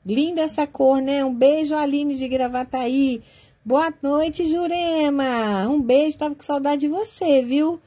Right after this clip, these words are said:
Leiva, boa noite. Ah, olha só. A Lidiane botou aí nos comentários, gente, o link, viu, do casaco que tem o fio persa.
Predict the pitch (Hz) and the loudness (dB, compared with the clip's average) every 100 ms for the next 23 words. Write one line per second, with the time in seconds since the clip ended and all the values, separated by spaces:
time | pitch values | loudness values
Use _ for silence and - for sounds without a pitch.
0 | _ _ _ 240 254 277 269 254 240 233 | _ _ _ -2 2 2 0 -2 -2 -4
1 | 202 190 226 254 262 262 254 - 277 269 | -2 -2 0 2 2 0 -4 -6 -2 -2
2 | 262 254 _ _ _ _ _ _ _ - | -4 -8 _ _ _ _ _ _ _ -20
3 | _ _ _ _ _ - 233 285 294 302 | _ _ _ _ _ -4 0 2 4 2
4 | 330 - 302 262 165 - _ _ - 247 | 0 -2 0 2 0 -4 _ _ -4 0
5 | 269 240 277 294 262 277 277 294 285 277 | 0 0 0 0 2 0 0 0 2 2
6 | 277 262 254 240 - 247 233 214 214 240 | 0 0 0 -2 -4 -4 -2 -4 -4 -4
7 | 277 247 226 208 202 190 - 190 - _ | -2 -2 -2 0 0 -2 -6 -12 -12 _
8 | _ - 247 240 262 311 320 285 233 262 | _ -2 0 2 2 2 2 0 2 2
9 | 320 285 262 262 233 233 226 247 262 254 | 2 2 0 0 -2 -2 -4 -4 -6 -6
10 | 262 - 240 262 269 - 277 302 - 208 | -4 -2 0 0 -2 0 0 0 2 2
11 | 208 208 - 180 156 | 2 0 -4 -4 -4